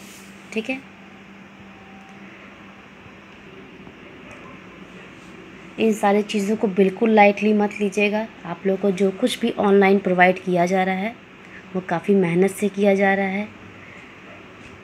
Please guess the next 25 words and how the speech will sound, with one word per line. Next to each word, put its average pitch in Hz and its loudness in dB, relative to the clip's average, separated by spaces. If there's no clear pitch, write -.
और 180 2
इसे 196 -2
बहुत 185 -2
मेहनत 185 2
से 196 -6
पढ़िए। 185 0
Notes 226 2
आपके 180 0
बाद 190 0
में 202 2
बन 190 2
जाएंगे 208 0
और 175 -2
आपको 170 -2
जब 185 -4
आपके 175 -4
ऐप 180 0
पे 190 -2
आपको 175 -4
पीडीएफ़ 185 0
दे 185 0
दिया 180 2
जाएगा 175 -2
और 185 2
ज-, 170 -6